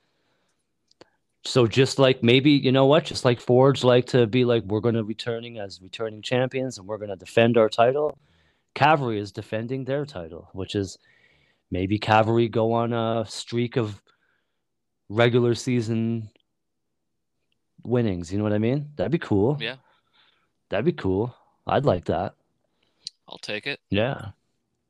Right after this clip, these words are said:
Speaker 1: take it ever I can get. I want them to win something. And they did this year. Like, season accomplished,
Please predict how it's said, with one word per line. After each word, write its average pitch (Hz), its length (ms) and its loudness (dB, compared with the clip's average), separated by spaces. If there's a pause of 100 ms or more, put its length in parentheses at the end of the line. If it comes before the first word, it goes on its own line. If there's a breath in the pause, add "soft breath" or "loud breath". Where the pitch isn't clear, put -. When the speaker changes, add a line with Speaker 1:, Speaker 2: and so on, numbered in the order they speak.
(580)
Speaker 1:
take 170 180 6
it 175 60 6
ever 170 200 4
I 160 60 4
can 151 140 2
get. 135 260 4
I 98 40 -2
want 123 220 0
them 127 120 -2
to 123 60 0
win 117 200 -2
something. 85 320 -14 (800 soft breath)
And 107 140 2
they 113 100 6
did 117 220 4
this 98 220 -6
year. 90 160 -8
Like, 90 320 -10 (120)
season 147 460 2
accomplished, 123 680 0